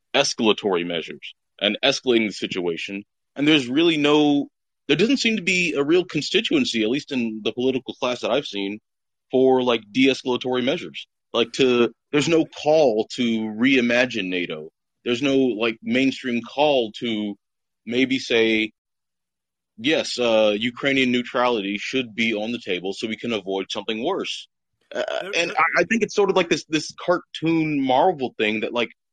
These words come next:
Speaker 1: we can confront the big bad guy. All we have to do is just, like, band together.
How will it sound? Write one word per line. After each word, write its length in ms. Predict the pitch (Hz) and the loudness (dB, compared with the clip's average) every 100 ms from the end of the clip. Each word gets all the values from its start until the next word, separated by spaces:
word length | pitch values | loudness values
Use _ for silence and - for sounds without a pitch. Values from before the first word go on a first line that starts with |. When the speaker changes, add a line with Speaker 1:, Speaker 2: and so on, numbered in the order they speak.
| _ | _
Speaker 1:
we 120 | 143 147 | -2 0
can 140 | 147 | -2
confront 420 | 139 113 156 139 | -4 -2 -4 -4
the 60 | 113 | -6
big 360 | 104 139 120 110 | -2 -2 -2 0
bad 280 | 127 160 | 0 0
guy. 220 | 139 101 107 | 0 2 2
All 160 | 113 | 2
we 80 | 123 | 0
have 120 | 117 | -2
to 80 | 113 | -4
do 180 | 120 123 | -2 -2
is 80 | 113 | -4
just, 160 | - | -6
like, 200 | 110 95 | -8 -2
band 280 | 120 127 117 | 0 0 0
together. 640 | 104 92 120 147 101 120 | -2 0 0 0 -2 -4